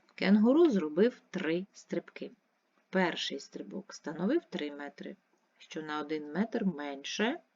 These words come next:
ніж другий. І на один метр більше, ніж третій. Яку відстань подолав кенгуру за три стрибки? Знову питання практично не пов'язане з умовою задачі.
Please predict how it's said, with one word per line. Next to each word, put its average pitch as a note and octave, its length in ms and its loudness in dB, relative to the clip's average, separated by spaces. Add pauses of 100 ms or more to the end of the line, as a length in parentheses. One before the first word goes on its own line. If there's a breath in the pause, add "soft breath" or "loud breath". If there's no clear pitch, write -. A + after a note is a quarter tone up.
ніж F3+ 300 -4
другий. B2+ 380 -10 (920 soft breath)
І F#3 140 4
на E3 180 -4
один D#3 320 -4
метр C#3 320 -10
більше, E3+ 680 -4 (180)
ніж G3 240 2
третій. - 480 -10 (960 loud breath)
Яку F#3 360 0
відстань F3+ 760 -2
подолав D3 560 -2
кенгуру C#3+ 640 -6 (120)
за C#3+ 220 -6
три D3+ 380 -6 (100)
стрибки? - 600 -12 (640 loud breath)
Знову D3+ 420 0
питання A3+ 680 -2 (140)
практично F#3 500 -2
не E3 100 -6
пов'язане D#3 680 -4
з C#3 60 -10
умовою C#3+ 420 -4
задачі. C3 520 -10